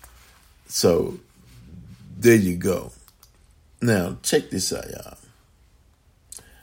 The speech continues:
Adidas severed ties with Kanye West on Tuesday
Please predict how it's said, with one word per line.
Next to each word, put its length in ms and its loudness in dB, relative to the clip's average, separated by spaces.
Adidas 800 4
severed 460 2
ties 360 0
with 160 -8
Kanye 440 0
West 320 0
on 220 -4
Tuesday 760 2